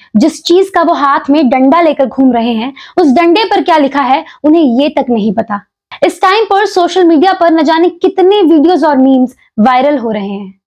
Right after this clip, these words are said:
अभी तो हंस लीजिए, लेकिन आराम से सोचिएगा कि हमारे देश का भविष्य आखिर किस ओर जा रहा है।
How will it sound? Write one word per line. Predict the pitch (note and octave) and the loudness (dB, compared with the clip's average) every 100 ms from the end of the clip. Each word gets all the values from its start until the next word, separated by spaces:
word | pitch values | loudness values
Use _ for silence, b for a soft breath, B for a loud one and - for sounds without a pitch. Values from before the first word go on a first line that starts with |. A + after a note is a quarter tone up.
| _ _ _ | _ _ _
अभी | C4 C4 E4 | -6 -2 -2
तो | F4 | -2
हंस | D#4 F4 | -2 0
लीजिए, | D4+ C4+ B3+ A#3+ | 0 0 0 -2
लेकिन | C#4+ C4 C4+ C#4+ | -2 -2 -2 -2
आराम | C4+ B3+ C4 C#4+ | 0 0 0 -2
से | C4+ | -2
सोचिएगा | C4+ B3 C4 C#4+ A3+ G#3 b b - | -2 -2 0 -2 -2 -6 b b -4
कि | |
हमारे | B3 A#3+ A#3+ | 0 0 0
देश | A3+ G3 C4 D4 C#4+ | 0 0 0 0 -2
का | C4+ | -2
भविष्य | A#3 A#3+ C4 - A3+ A#3+ B B A#3+ | -2 -2 -2 -4 -6 -8 B B -6
आखिर | A#3 C4+ A3 | -4 -6 -6
किस | - C4 | -4 -2
ओर | A#3+ G#3 | 0 0
जा | F#3+ G3 | -2 -2
रहा | G3 G3+ | -4 -6
है। | F#3 A3 | -10 -14